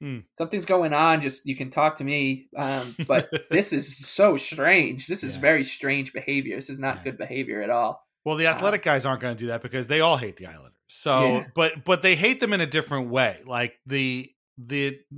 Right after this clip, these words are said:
Speaker 1: Leafs guys hate the Islanders because their fans get on their case about their models being garbage and them
Speaker 2: And
Speaker 1: giving
Speaker 2: we
Speaker 1: the
Speaker 2: have a
Speaker 1: Islanders
Speaker 2: s-,
Speaker 1: a, a
Speaker 2: and Islander fans have, like, a, a good sense of humor and
Speaker 1: Right. Yeah.
Speaker 2: about them, and they're, they're a little cl-,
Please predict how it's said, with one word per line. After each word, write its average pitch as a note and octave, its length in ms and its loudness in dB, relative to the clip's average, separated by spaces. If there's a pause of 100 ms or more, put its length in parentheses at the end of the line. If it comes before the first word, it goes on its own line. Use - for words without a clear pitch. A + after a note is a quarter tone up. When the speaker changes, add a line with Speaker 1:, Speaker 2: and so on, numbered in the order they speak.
(200)
Speaker 1:
Leafs G#3 300 -2
guys B2+ 480 6
hate C#3 260 -2
the B2 140 -4
Islanders A2+ 500 -2
because B2 320 -4
their A#2 120 -6
fans B2+ 580 -2 (380)
get D#3 120 2
on B2+ 100 2
their B2 100 -4
case C3 320 -4
about A#2+ 280 -2
their A#2+ 120 -4
models A#2+ 460 0
being A2 260 -8
garbage A2 720 -2
and G#2 500 -10 (320)
them C3+ 140 0
Speaker 2:
And C3 40 -4
Speaker 1:
giving B2+ 200 0
Speaker 2:
we B2+ 60 2
Speaker 1:
the B2 40 4
Speaker 2:
have B2 40 4
a B2+ 80 2
Speaker 1:
Islanders B2+ 220 -2
Speaker 2:
s-, B2 120 -10
Speaker 1:
a, - 60 -6
a C3 40 -8 (120)
Speaker 2:
and C3+ 120 -2
Islander C3+ 340 0
fans B2+ 280 -6
have, B2 140 0
like, A#2+ 140 -6
a, B2 180 -8
a C3+ 60 -2
good C3+ 180 -4
sense C3 260 -6
of B2+ 80 -10
humor B2 380 -6
and B2 240 -10
Speaker 1:
Right. D#3+ 400 4 (280)
Yeah. B2+ 200 -2
Speaker 2:
about B2 300 0
them, A#2 160 -8
and A#2 80 -10
they're, A2+ 180 -8
they're B2+ 100 -6
a B2 40 -6
little B2 240 -8 (300)
cl-, - 240 -20